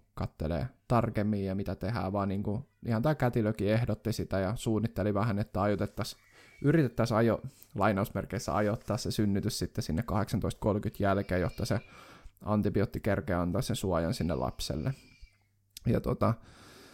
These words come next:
tän aikana sitten mä kävin itse asiassa, kun mehän ei oltu otettu mitään tavaroita mukaan autosta, koska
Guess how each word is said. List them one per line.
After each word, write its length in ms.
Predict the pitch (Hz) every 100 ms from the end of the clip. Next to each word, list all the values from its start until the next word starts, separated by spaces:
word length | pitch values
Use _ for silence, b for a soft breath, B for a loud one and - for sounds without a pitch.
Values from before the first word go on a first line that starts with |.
| b b b b b _
tän 180 | - 156
aikana 380 | 131 139 127 127
sitten 460 | 131 - - 123 127 b b b _ -
mä 180 | 113
kävin 300 | 117 110 113
itse 220 | 107 - 104
asiassa, 280 | 120 107
kun 140 | - 110
mehän 220 | 107 120
ei 60 | 107
oltu 160 | 101
otettu 260 | 107 107 107
mitään 260 | 104 107
tavaroita 520 | 110 120 110 90 82 92
mukaan 380 | 90 82 78
autosta, 460 | 78 85 80 - -
koska 480 | 73 - - 87